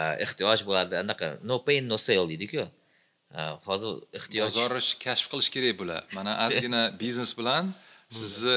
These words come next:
Speaker 2: sizga o'xshagan, e, mutaxassislar ozgina ko'proq muloqotda bo'lish kerak.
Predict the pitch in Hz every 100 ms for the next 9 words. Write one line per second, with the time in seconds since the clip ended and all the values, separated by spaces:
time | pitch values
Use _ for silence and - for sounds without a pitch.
0 | 120 - 110 107 120 113 - 107 110 107
1 | 95 95 90 92 101 - 101 - 127 -
2 | 101 107 107 107 104 113 - 101 98 98
3 | - 98 92 - 95 87 107